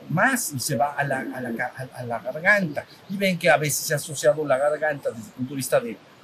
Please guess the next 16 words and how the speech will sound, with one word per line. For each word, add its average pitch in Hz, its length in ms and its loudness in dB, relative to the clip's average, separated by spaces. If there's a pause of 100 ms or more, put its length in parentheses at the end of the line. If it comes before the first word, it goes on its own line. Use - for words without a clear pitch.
centros 143 520 0
psíquicos, 160 640 -4 (180)
se - 240 -2
ha, 139 180 -2
se 123 220 0
ha 123 160 2
relacionado 123 540 -2
con 120 240 -2
la 113 100 -2
mente. 151 460 0 (1040)
Porque 156 240 0
entonces 143 340 2
está 139 160 4
la 131 160 2
palabra 117 440 2
hablada, 127 440 0